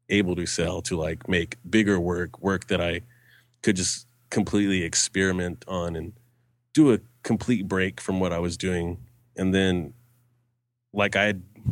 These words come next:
I just started abstracting and getting to all kinds of, um, using paint and stuff, 'cause I was always very, very afraid to step away from doing figurative work or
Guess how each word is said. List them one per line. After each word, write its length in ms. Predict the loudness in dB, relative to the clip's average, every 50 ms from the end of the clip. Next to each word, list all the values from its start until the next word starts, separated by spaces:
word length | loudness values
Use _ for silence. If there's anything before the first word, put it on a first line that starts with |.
| -2 -2 -4 -8 -10 -8
I 20 |
just 160 | -8 -8 -4
started 240 | -2 -2 -2 -2 -2
abstracting 680 | -4 -6 -6 -6 -6 -4 -2 -2 -2 -4 -4 -6 -4 -4
and 100 | -4 -6
getting 240 | -6 -8 -6 -6
to 60 | -4 -4
all 120 | -4 -6
kinds 300 | -6 -4 -4 -4 -4 -4
of, 160 | -8 -12 -12 -18 _ _ _ _ _ _ _ _ _ _ _ -8
um, 380 | -6 -6 -6 -6 -8 -10 -14 -18 _ _ _ _ _ _ _ _ _
using 280 | 0 0 2 2 -2 -4
paint 360 | -2 -2 -2 -2 -2 -4 -8
and 100 | -8 -10
stuff, 220 | -8 -6 -6 -8 -6
'cause 120 | -4 -2
I 60 | 0
was 140 | 2 2 4
always 260 | 4 4 2 2 0 -2
very, 580 | 0 2 2 4 4 4 4 2 2 0 -2 -4 -12 _ _ _ _ _ _ _ _ _ _ _
very 200 | 2 4 4 4
afraid 280 | 4 2 2 0 0 2
to 60 | 0
step 220 | -2 -2 -2 -2
away 140 | 0 0 -2
from 160 | 0 -2 -2
doing 240 | -2 0 -2 -2 -2
figurative 600 | -4 -4 -4 -4 -2 -2 -2 -2 -2 -6 -6 -8
work 320 | -6 -6 -6 -6 -8 -12 -12
or 400 | -8 -6 -4 -2 -2 -2 -4 -6